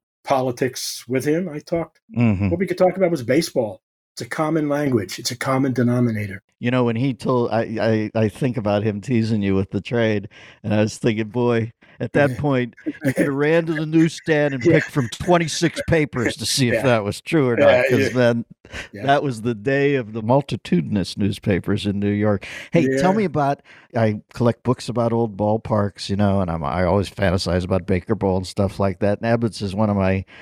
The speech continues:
Speaker 2: key ones. You know, I've gotten to most ballparks that I wanted to see, but, uh, these ones that are in the Elysian dreams, wh-, wh-, how do you come upon the field at Ebbets? Do you come up through a ramp, or what? How, how does it expose itself, and is it magical when you first glimpse it?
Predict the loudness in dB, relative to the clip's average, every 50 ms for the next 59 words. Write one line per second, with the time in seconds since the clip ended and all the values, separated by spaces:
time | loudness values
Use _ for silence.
0 | -20 -20 -20 -20 -20 _ _ -12 -6 -2 0 0 2 2 2 2 0 0 -2 -2
1 | -4 -4 -4 -2 0 0 0 0 0 0 2 2 0 -2 -2 0 2 0 0 0
2 | -2 0 0 0 0 0 0 0 0 0 -2 -2 -2 -2 0 2 2 2 2 2
3 | 2 0 -2 -4 -8 -10 -6 -2 0 2 2 2 0 0 -2 -4 -2 -2 -2 0
4 | 0 0 0 -2 0 2 2 2 2 0 -2 -2 -2 0 0 0 0 0 0 0
5 | 0 0 0 0 0 0 0 0 0 -2 -4 -2 0 2 2 2 2 2 -2 -6
6 | -10 -14 -18 -18 -18 -18 -20 -20 -20 _ -4 -2 -2 -2 -2 0 2 2 2 2
7 | 0 -6 -4 -2 0 0 0 0 -2 -2 -4 -4 -2 -2 -2 -2 -2 -2 0 0
8 | 0 0 -2 -4 -4 -2 0 2 2 2 2 0 -2 -2 -2 -2 -2 -4 -6 -4
9 | -4 -4 -4 -2 -4 -2 0 0 0 0 -2 -4 -4 0 0 2 0 0 -2 -2
10 | -2 0 0 0 0 0 -2 -2 -2 -2 -2 0 0 0 -2 -2 -4 -10 -20 -20
11 | -20 -18 -6 -2 0 0 0 0 0 0 0 0 0 -2 -2 -4 -6 -8 -10 -4
12 | -2 0 0 0 0 -2 -4 -6 -4 -2 0 0 0 0 -2 -4 -4 -2 -2 -2
13 | -2 -2 0 0 0 0 0 -2 -4 -4 -2 0 0 2 0 0 -2 -2 0 0
14 | 0 -2 -2 -2 -2 -2 -2 -2 -4 -6 -8